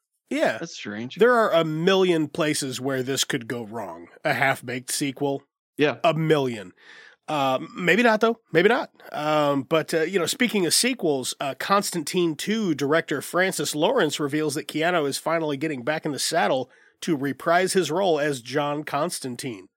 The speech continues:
Speaker 1: Any thoughts on that?
Speaker 2: All right. So, yeah, tons of thoughts. Keanu Reeves is, uh, I don't believe in Jesus, but I do believe that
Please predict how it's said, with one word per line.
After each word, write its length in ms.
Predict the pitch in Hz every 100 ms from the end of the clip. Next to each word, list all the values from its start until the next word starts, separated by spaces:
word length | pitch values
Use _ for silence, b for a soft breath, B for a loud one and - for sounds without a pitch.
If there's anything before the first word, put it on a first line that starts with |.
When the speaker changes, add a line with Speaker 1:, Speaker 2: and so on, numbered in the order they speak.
| _ _
Speaker 1:
Any 140 | 151 143
thoughts 320 | - 151 151
on 160 | 156
that? 120 | 156 175
Speaker 2:
All 60 |
right. 280 | 175 165 156 -
So, 640 | - - 170 175 131 107 _ _ _ _ _ _ - -
yeah, 360 | 143 160 139
tons 340 | 123 147 160 139
of 120 | 123
thoughts. 440 | 131 120 110 - b b _ -
Keanu 360 | 196 220 226 175
Reeves 480 | 170 175 165 - - 143
is, 640 | 139 139 127 110 - - - 120
uh, 420 | 117 107 101 95 - _ _ _ _ _ _ -
I 120 | 190
don't 260 | 190 180 139
believe 280 | 120 117
in 100 | 107 101
Jesus, 600 | 107 107 135 175 - - _ _ _ _
but 320 | 131 123 - _
I 260 | 120 135 131
do 260 | 120 151
believe 360 | 143 139 139 120
that 260 | 127 117